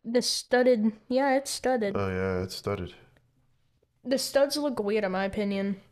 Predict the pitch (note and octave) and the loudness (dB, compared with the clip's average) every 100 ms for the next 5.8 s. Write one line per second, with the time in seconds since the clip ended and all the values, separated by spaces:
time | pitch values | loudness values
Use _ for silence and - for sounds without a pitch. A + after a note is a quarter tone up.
0 | _ - A3 A3+ G#3 G#3 G#3 A3 A3 G3+ | _ -8 -2 0 0 0 0 0 0 0
1 | G3+ G3+ - - G3 G3 F#3 F#3 G#3 - | -2 -2 -4 -2 -2 0 -2 -2 -4 -8
2 | - _ _ _ _ _ _ _ _ _ | -20 _ _ _ _ _ _ _ _ _
3 | _ - A3 A3 A3 - - _ _ _ | _ -4 -2 -2 -4 -8 -14 _ _ _
4 | _ _ _ _ _ _ _ _ _ _ | _ _ _ _ _ _ _ _ _ _
5 | _ _ _ _ - G#3+ - - | _ _ _ _ -6 -4 -2 -6